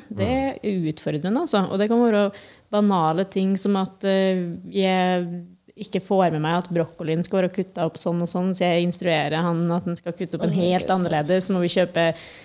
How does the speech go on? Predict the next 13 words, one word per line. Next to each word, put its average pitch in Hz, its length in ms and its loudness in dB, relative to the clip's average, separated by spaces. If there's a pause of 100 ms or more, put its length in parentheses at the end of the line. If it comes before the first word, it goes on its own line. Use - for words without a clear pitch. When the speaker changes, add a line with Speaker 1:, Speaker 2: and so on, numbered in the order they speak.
(160)
Speaker 1:
tretti - 480 -6
nye 170 240 2
stilker 165 320 0
med 160 140 2
brokkoli, 160 340 -2
liksom, 185 380 0
og 180 260 4
det, 185 140 4 (160)
ja, 196 140 0
det 190 120 4
er 208 80 4
liksom 208 240 4
sånn, 208 160 4